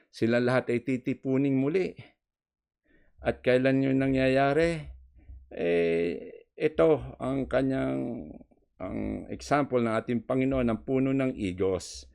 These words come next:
na kapag ka panahon ng taglamig, ay na, wala itong dahon. Pero pagka malapit na ang tag-araw, ayan, unti-unting lumalabas ang kanyang dahon. Kaya nga,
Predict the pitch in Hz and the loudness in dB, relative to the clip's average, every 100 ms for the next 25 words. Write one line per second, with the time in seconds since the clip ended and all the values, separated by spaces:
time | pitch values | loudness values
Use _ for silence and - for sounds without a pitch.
0 | - _ - - 139 151 147 147 151 143 | -20 _ -12 -2 0 2 2 2 2 0
1 | - - 160 151 - 151 151 147 147 - | -2 0 0 0 2 4 4 2 -2 -4
2 | - - 147 143 127 117 110 110 - 95 | -4 0 2 4 4 4 4 0 -4 -2
3 | 101 113 87 78 78 - - 69 78 95 | 2 2 2 -2 -6 -14 -16 -8 -6 -4
4 | 123 127 92 127 190 180 127 107 87 78 | -4 -2 0 2 0 -2 0 0 0 0
5 | 90 95 90 78 - - - - - 131 | 0 -2 -2 -6 -10 -20 -20 -8 2 2
6 | 135 - 143 123 - 156 156 151 151 - | 2 2 0 0 -2 0 0 0 -2 -6
7 | - 120 127 170 175 165 156 151 143 131 | -2 0 2 0 0 -2 -2 -2 0 0
8 | - 123 101 101 98 92 - - - 117 | 0 0 2 2 2 2 -2 -8 -10 -8
9 | 143 135 104 80 67 - - - - - | -4 -2 -2 -2 -6 -14 -20 -20 -20 -12
10 | 82 - 98 107 107 104 110 107 98 87 | -10 -6 -4 0 -2 -2 -2 0 -2 -4
11 | 110 135 139 117 107 - - - _ _ | -4 -2 2 4 4 -2 -10 -16 _ _
12 | - 92 87 92 95 92 82 73 71 76 | -12 -12 -4 -4 -2 -4 -4 -6 -6 -6
13 | 76 69 65 - _ - 90 101 107 101 | -6 -10 -14 -20 _ -4 0 0 0 -2